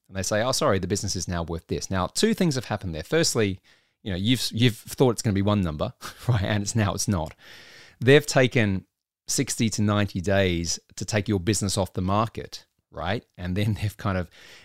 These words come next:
made you more uncertain. But at the same time, there's a distraction that happens when this whole process is going on, where you're focused on trying to sell the business, you're trying to run the business, all that.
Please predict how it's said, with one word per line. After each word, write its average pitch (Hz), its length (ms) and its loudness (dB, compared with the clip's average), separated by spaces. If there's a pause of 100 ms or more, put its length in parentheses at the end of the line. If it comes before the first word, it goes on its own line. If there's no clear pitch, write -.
made 110 380 4
you 117 160 4
more 110 260 6
uncertain. 92 580 -2
But 110 100 -2
at 117 60 -6
the 117 60 -4
same 175 260 0
time, 170 360 0
there's 98 140 2
a 107 60 0
distraction 107 580 -2
that 82 100 -4
happens 85 320 -6
when 87 120 0
this 87 120 0
whole 92 160 0
process 90 420 -2
is 87 100 -4
going 85 280 -2
on, 87 140 -2
where 95 80 0
you're 107 120 4
focused 101 380 -4
on 90 100 -6
trying 87 180 -6
to 85 60 -6
sell 196 220 2
the 127 80 -2
business, 110 340 -2
you're 90 60 -12
trying 85 180 -8
to 78 60 -10
run 117 180 2
the 113 60 -2
business, 110 320 -2
all 98 180 -6
that. 73 160 -10